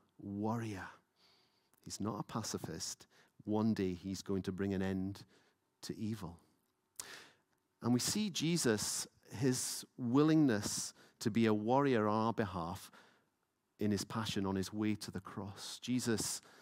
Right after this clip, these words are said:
is in Gethsemane, the garden, and he's found praying. He wants his disciples to pray alongside him because every great battle and true battle and true win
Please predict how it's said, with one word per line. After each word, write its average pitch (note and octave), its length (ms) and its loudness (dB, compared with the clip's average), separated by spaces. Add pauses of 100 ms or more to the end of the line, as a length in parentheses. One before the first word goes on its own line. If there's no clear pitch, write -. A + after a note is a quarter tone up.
(440)
is G2+ 220 0
in A2 360 4
Gethsemane, B2+ 680 2
the G2 80 -2
garden, G2+ 580 2 (140)
and G2+ 500 -2 (600)
he's - 160 -4
found D#3 640 4
praying. F2+ 600 2 (420)
He A#2+ 100 -2
wants D3+ 320 0
his C#3 100 -2
disciples A#2+ 540 -2
to - 100 -6
pray A2+ 300 -2
alongside A2 800 0
him E2 320 -8 (1400)
because A#2 460 0
every D#3 280 2
great A#2+ 580 2 (420)
battle F#2+ 520 0
and F#2 140 0
true A#2+ 200 0
battle G2+ 380 -2
and G2 120 0
true C3+ 300 4
win A2 340 4